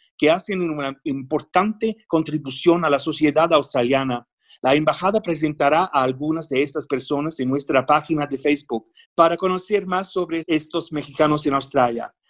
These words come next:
Si quieren saber más que sus vidas desde que se llevó en Australia, no dejan de visitar nuestra página de Facebook.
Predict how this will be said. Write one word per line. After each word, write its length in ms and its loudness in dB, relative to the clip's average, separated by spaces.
Si 160 0
quieren 360 6
saber 420 4
más 320 0
que 100 0
sus 240 -4
vidas 320 2
desde 280 -2
que 200 8
se 200 -6
llevó 320 6
en 80 -2
Australia, 520 2
no 160 -2
dejan 460 0
de 100 2
visitar 480 0
nuestra 360 -2
página 440 0
de 140 0
Facebook. 520 -2